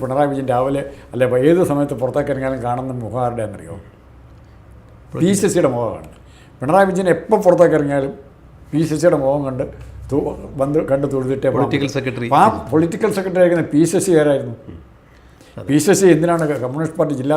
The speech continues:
Speaker 1: സെക്രട്ടറി സ്ഥാനത്ത് നിന്ന് അവിടെ കണ്ണൂർ സസ്പെൻഡ് ചെയ്തത്?
Speaker 2: മാറ്റി നിർത്തപ്പെട്ടു.
Speaker 1: മാറ്റി നിർത്തപ്പെട്ട എന്തിനാ? പാർട്ടി പ്രവർത്തനത്തിന് മാറ്റി നിർത്തപ്പെട്ട എന്തിനാ?
Speaker 2: അത് സി പി എമ്മിൻ്റെ തന്നെ നേതാവിൻ്റെ
Speaker 1: ആ, സി പി എം. അപ്പോൾ സി, സി പി എമ്മിലെ ഒരു പ്രധാനപ്പെട്ട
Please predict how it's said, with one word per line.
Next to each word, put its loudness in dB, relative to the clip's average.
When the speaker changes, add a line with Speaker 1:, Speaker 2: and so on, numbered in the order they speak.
Speaker 1:
സെക്രട്ടറി -6
സ്ഥാനത്ത് -4
നിന്ന് -6
അവിടെ -4
കണ്ണൂർ -4
സസ്പെൻഡ് -4
ചെയ്തത്? 0
Speaker 2:
മാറ്റി -8
നിർത്തപ്പെട്ടു. -10
Speaker 1:
മാറ്റി 2
നിർത്തപ്പെട്ട 0
എന്തിനാ? -4
പാർട്ടി 0
പ്രവർത്തനത്തിന് -2
മാറ്റി 2
നിർത്തപ്പെട്ട -4
എന്തിനാ? -10
Speaker 2:
അത് -16
സി -8
പി 0
എമ്മിൻ്റെ 4
തന്നെ 4
നേതാവിൻ്റെ 2
Speaker 1:
ആ, 6
സി 6
പി 8
എം. 0
അപ്പോൾ 0
സി, -2
സി 4
പി 2
എമ്മിലെ 0
ഒരു -4
പ്രധാനപ്പെട്ട 0